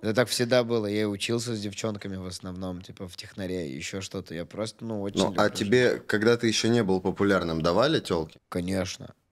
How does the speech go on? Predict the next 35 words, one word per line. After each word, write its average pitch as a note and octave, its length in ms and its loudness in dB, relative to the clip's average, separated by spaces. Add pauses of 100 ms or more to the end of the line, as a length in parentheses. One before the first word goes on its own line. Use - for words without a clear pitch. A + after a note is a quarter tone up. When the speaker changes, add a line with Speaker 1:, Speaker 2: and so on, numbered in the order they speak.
(300)
Speaker 2:
Много F#2 160 0
Speaker 1:
Конечно. A2+ 240 2
Speaker 2:
телок A#2 280 0
давало? D#2 400 -2 (140)
Speaker 1:
Ну, C#3 160 -4
д-, B2+ 320 0
достаточно, B2 640 0
да. A2 140 0
Я A2 160 2
в G2 80 -10
Новокузнецке G#2+ 560 -6
погулял G2 480 -6 (240)
перед F#2 240 -8
тем, F#2 180 -10
как - 160 -20
уехал. F2 300 -6 (720)
Очень G#2+ 320 -4
нравилось. G2+ 560 -4 (340)
Типа, G#2 240 -6
я G#2 300 2
комплексовал, A2 800 -2
что - 160 -4
я A2 80 -2
маленький, G#2 460 -6
а D#2+ 40 -10
потом G2 280 -12
первый G2+ 280 -4
раз G2+ 160 -6
поебался, A2+ 560 -6
понял, G#2 320 -6
как G2 180 -14
это F#2+ 140 -8
работает, F#2+ 480 -6
и F#2 40 -8
такой, D#2+ 340 -10